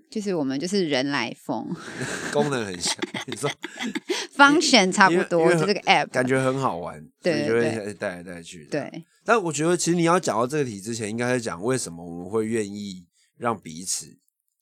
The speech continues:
Speaker 2: 参与彼此的生活圈吧。我觉得这题是，这个应该是比较，就是大家想知道的部分吧。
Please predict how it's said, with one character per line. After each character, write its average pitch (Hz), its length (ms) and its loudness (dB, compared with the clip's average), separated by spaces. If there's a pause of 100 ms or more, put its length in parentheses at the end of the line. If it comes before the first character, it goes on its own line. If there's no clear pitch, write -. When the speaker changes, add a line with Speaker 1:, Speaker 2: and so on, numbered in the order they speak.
Speaker 2:
参 110 240 -6
与 104 160 -4
彼 80 220 -14
此 85 220 -10
的 76 180 -16
生 87 240 -12
活 71 140 -18
圈 67 240 -18
吧。 - 180 -20 (560)
我 113 160 -8
觉 139 100 0
得 135 40 -6
这 156 120 -2
题 131 160 -4
是， 110 180 -10 (140)
这 165 140 -4
个 123 140 0
应 113 80 -8
该 120 120 0
是 117 140 -8
比 92 140 -16
较， 95 460 -2 (800)
就 101 120 -14
是 85 460 -12 (100)
大 120 120 2
家 120 240 -2
想 82 280 -6
知 107 180 -8
道 98 220 0
的 82 40 -12
部 82 160 -14
分 82 260 -14
吧。 - 120 -20